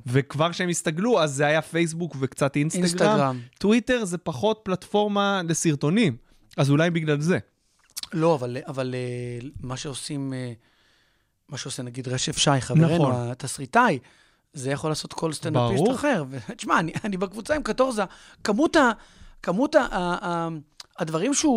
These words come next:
Speaker 2: הוא כותב שכל אחד מהם יכול להביא, להביא אלפי לייקים, הכמות היא מטורפת.
Speaker 1: כן.
Speaker 2: למה אתם לא שם? אבל אולי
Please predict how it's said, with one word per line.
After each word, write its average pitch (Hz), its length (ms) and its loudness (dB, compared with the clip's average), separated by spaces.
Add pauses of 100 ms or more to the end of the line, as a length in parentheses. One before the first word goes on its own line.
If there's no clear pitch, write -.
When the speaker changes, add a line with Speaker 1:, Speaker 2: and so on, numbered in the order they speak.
(120)
Speaker 2:
הוא 185 380 -2
כותב 254 220 -4
שכל 294 380 4
אחד 294 180 4
מהם 285 100 4
יכול 254 180 2
להביא, 262 240 2
להביא 247 240 -2
אלפי 220 280 2 (120)
לייקים, 233 440 4 (500)
הכמות 202 300 -4
היא 311 80 -2
מטורפת. 330 560 4 (180)
Speaker 1:
כן. 127 320 4 (100)
Speaker 2:
למה 247 300 4
אתם 294 140 4
לא 285 120 6
שם? 320 180 4
אבל 185 200 6
אולי 208 220 0